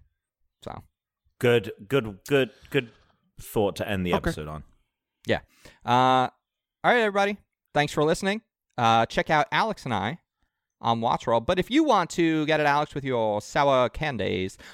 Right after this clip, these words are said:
Speaker 1: oh, actually, I wanna put this out there. Next week, I would like to play Critical Listening. I've had, um, quite a, I've had a couple people send me clips. I know a lot of you out there like to re-listen to episodes or are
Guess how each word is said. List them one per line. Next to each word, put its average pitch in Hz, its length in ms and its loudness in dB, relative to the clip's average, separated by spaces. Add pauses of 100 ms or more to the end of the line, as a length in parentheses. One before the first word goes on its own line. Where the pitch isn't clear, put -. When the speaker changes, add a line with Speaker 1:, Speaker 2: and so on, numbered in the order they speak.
Speaker 1:
oh, 185 100 4
actually, 180 300 0
I 165 40 2
wanna 156 160 -2
put - 140 -6
this - 160 -4
out 98 140 -2
there. 90 160 -4 (280)
Next 175 280 -4
week, 180 240 -4
I 135 100 2
would 139 140 -2
like 135 140 -2
to - 80 -12
play 120 340 0
Critical 147 680 0
Listening. 113 760 -4 (1200)
I've 117 160 0
had, 135 520 0
um, 113 460 -2 (100)
quite 151 280 0
a, 139 240 0
I've 120 100 -2
had 151 120 -2
a - 20 -6
couple 190 260 -2
people 208 560 -2
send 147 400 -4
me 196 300 -8 (360)
clips. - 680 -4 (240)
I 147 60 -4
know 254 140 2
a - 20 4
lot 226 160 2
of 226 60 -4
you 214 60 2
out 190 120 0
there 190 240 -2
like 143 220 0
to 156 120 -4
re-listen 127 460 -4
to 127 80 -2
episodes 127 480 -2
or 120 160 4
are 113 300 2